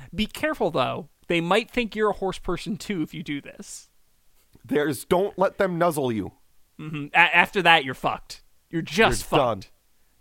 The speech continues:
Speaker 1: Nothing. You can't come back from that. Then they're gonna take you to the fucking barn. They're gonna have you muck a stable, and then you're just gonna be like, "What the fuck is happening in my life?" And you're gonna be, there's nothing you can do. You're fucked.
Speaker 2: You're gonna get invited to cribbing parties. It's gonna be weird.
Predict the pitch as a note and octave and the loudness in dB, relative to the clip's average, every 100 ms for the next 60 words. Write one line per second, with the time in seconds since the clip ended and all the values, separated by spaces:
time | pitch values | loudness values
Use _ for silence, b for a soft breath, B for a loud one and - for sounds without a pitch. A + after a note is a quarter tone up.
0 | - F3 F3+ F3+ E3 E3 - G#3+ F3 - | -4 0 0 0 -6 -6 -4 0 0 0
1 | D3 C3+ C3+ - B2 A#2 - - _ _ | -4 0 -2 -4 -14 -16 -20 -20 _ _
2 | _ - _ _ _ _ _ _ _ _ | _ -20 _ _ _ _ _ _ _ _
3 | E3 G3+ A3 G#3+ F#3+ - G3 G#3+ G#3 F#3 | 0 2 2 2 0 0 -2 -2 -6 -4
4 | G3+ - E3 D3+ G#3 G#3+ G#3+ G#3 G3 b | -4 -4 -4 -2 2 4 4 0 -4 b
5 | b D#3+ D#3 D3+ C#3 D3 E3+ D3+ - F#3+ | b -2 0 0 -2 0 0 -2 -2 2
6 | F3 F3 F3+ E3+ E3 D3 D#3 D#3+ D#3 E3+ | 4 4 4 4 4 2 2 0 -4 -6
7 | D3+ C#3+ C3 B2 b b b F3+ F3+ - | -4 0 -2 -4 b b b 2 2 2
8 | F3 E3 F3 F3 - E3+ E3 E3+ E3+ F3+ | 2 0 -2 -2 0 -2 2 2 4 4
9 | F3+ F#3 - - B B D#3 E3 F3 F3+ | 4 0 -6 -20 B B 0 0 -2 -2
10 | F3 - F3+ A3 G3+ B3 B3+ B3+ C#4+ F4+ | -4 -4 -2 -2 0 -2 -4 -4 0 0
11 | - - F#3 - - - - _ _ - | 0 0 -2 0 -2 -4 -14 _ _ -6
12 | D3+ F3+ E3+ G3 C#3+ B2+ D3+ D#3 B2+ - | -2 -2 -2 -2 -2 0 0 -2 -6 -2
13 | F#3+ D3 A#2 C3+ G2+ F#2 - - - - | 0 0 -2 -2 -2 -4 -14 -16 -14 -6
14 | B2 A#2+ B2+ C#3 B2+ F#2+ | -4 -2 -2 0 -2 -2